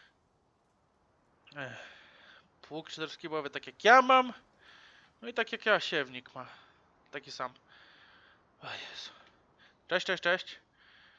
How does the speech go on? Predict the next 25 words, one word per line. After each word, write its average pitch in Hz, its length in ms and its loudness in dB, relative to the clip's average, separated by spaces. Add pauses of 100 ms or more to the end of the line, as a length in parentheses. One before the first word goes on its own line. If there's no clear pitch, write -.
(400)
Jak - 120 -14
najszybciej. - 460 -8 (180)
O, 147 220 -2 (580)
dobra. 143 280 0 (1000)
No 147 100 -2
pamiętajcie, 170 580 8
jak 143 180 6
na 156 140 4
wór 160 280 -2
albo 147 180 0
do 147 100 -8
kogoś 151 300 -6
idziecie, 143 300 -4
to 147 120 -8
trzeba 160 200 2
maseczkę, 165 460 -4
nawet 147 220 -6
i 151 60 -20
na 131 120 -4
wsi. - 280 -8 (1120)
A - 20 -20
tam 208 160 -6
kto - 160 -16
jest? 135 380 -16 (3250)
Idę. 165 300 4